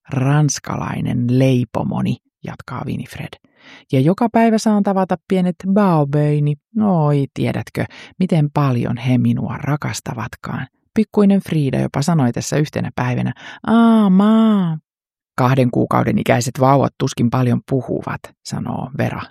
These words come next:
tylysti. "Ehkäpä orastava vanhuuden höperyytesi sai sinut kuvittelemaan moisia." Winifred ei suinkaan pöyristy, vaan hymyilee omahyväisesti. "No mutta tiedäthän sinä, miten mainiot geenit pienillä lapsenlapsillani on.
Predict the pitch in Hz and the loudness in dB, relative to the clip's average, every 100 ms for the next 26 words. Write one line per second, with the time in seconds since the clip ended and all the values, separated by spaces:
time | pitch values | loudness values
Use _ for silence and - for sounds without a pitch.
0 | _ 113 - - - - 107 _ _ _ | _ -6 -4 -8 -10 -12 -12 _ _ _
1 | _ - 147 - 190 185 220 214 - 160 | _ -4 -2 -2 -2 0 0 0 0 -2
2 | 156 185 185 127 - 117 113 160 147 131 | 2 2 2 2 -2 -2 0 0 0 -4
3 | 120 113 - - 170 196 196 208 214 - | -4 -6 -6 -6 -2 -2 0 0 0 -2
4 | 226 202 - - - - - - 117 - | -2 -2 -4 -8 -6 -6 -4 -4 -4 -6
5 | - - 127 - _ _ _ _ _ _ | -8 -10 -12 -14 _ _ _ _ _ _
6 | _ _ - 123 143 - 151 170 - 185 | _ _ 2 2 2 0 -2 0 0 0
7 | - 127 143 185 185 165 165 151 165 170 | 0 0 2 2 2 -2 -4 0 0 2
8 | 202 117 120 117 - - 107 - - - | 2 2 -4 -6 -6 -6 -8 -8 -8 -10
9 | - - - - _ _ _ - - _ | -10 -12 -12 -14 _ _ _ -20 -20 _
10 | _ 226 233 127 - - - 127 - - | _ 4 6 4 -2 -8 -4 -4 -4 -4
11 | - 151 202 196 180 190 190 208 208 185 | -2 2 2 2 2 2 4 4 4 2
12 | 175 175 190 170 - 170 160 156 151 143 | 0 2 4 2 0 0 2 2 0 -2
13 | 143 135 127 - - 113 117 - 107 98 | -2 0 0 -2 -4 -2 -2 -4 -6 -8
14 | 98 | -10